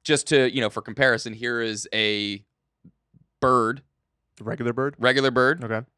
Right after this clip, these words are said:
Speaker 1: And then the man. And then the giant Cuban owl.
Speaker 2: Yeah, that would, that would come up to m-, a little bit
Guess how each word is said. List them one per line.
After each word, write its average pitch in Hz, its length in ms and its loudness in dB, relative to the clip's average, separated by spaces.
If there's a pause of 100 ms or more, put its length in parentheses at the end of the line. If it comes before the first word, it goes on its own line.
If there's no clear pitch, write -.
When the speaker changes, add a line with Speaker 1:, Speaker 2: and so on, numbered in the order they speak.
(320)
Speaker 1:
And 117 120 -2
then 113 100 -8
the 107 60 -8
man. 104 380 -4 (440)
And 110 180 -6
then 101 480 -6
the 104 640 -6 (220)
giant 98 540 -8 (300)
Cuban 104 260 -8
owl. 58 220 -10
Speaker 2:
Yeah, 180 220 6
that 147 180 4
would, 175 260 0
that 160 120 6
would 180 140 0
come 165 180 0
up 175 160 0
to 170 140 -2
m-, 151 320 -8 (160)
a 131 40 -8
little 151 260 0
bit 156 160 -2